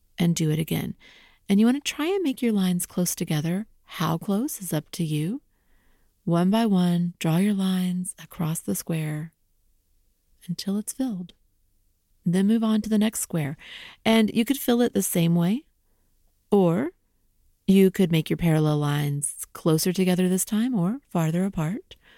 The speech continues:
or you could rotate your parallel lines. So if you did horizontal lines the first time, you might go vertical this time or diagonal, or you can make your first set of lines and then go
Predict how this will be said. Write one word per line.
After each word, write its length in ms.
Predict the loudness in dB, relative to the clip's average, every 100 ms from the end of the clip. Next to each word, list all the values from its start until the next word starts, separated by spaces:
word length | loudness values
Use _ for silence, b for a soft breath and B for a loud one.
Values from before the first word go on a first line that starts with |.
| b b b
or 140 | 4
you 160 | 4 4
could 140 | 2
rotate 580 | 0 4 4 4 2 0
your 80 | -2
parallel 460 | 0 0 0 0
lines. 420 | -2 -4 -4 -4 -6
So 300 | -2 0 2
if 160 | 0
you 80 | -2
did 140 | -2
horizontal 580 | 0 2 2 2 2 2
lines 340 | 0 0 -2 -4
the 100 | -6
first 300 | -4 -4 -4
time, 200 | -2 0
you 100 | 0
might 260 | -2 -4
go 140 | -4 -4
vertical 480 | -2 -2 -4 -4
this 160 | -4 -6
time 280 | -4 -2 -2
or 140 | -2
diagonal, 720 | -4 -6 -4 -6 -6 -6 -6 -10 _ _ _ _ _
or 380 | 0 2 2 -2 -8 _ _
you 100 | 2
can 120 | 4
make 180 | 4 0
your 60 | -2
first 320 | 0 0 0
set 120 | 0
of 60 | 0
lines 520 | -2 -2 0 0 0
and 220 | 0 2 2
then 400 | 0 0 -2 -6 _ -2
go 200 | 0 0